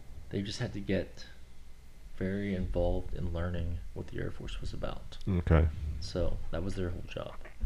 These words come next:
Speaker 1: And the other three classes' job was to teach them how to become good, um, cadets.
Speaker 2: Okay. How many, uh, total commanders is there at the Air Force Academy, like you were?
Speaker 1: So there's forty.
Speaker 2: Forty?
Speaker 1: Um,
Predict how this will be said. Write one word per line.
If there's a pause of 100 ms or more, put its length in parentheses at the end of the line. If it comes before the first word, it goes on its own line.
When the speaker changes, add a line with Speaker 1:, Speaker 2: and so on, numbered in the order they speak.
(400)
Speaker 1:
And
the
other
three
classes'
job
was
to
teach
them (120)
how
to
become
good, (1120)
um,
cadets. (100)
Speaker 2:
Okay. (920)
How
many,
uh,
total
commanders
is
there
at
the
Air
Force
Academy, (100)
like
you
were? (500)
Speaker 1:
So
there's
forty. (300)
Speaker 2:
Forty? (260)
Speaker 1:
Um,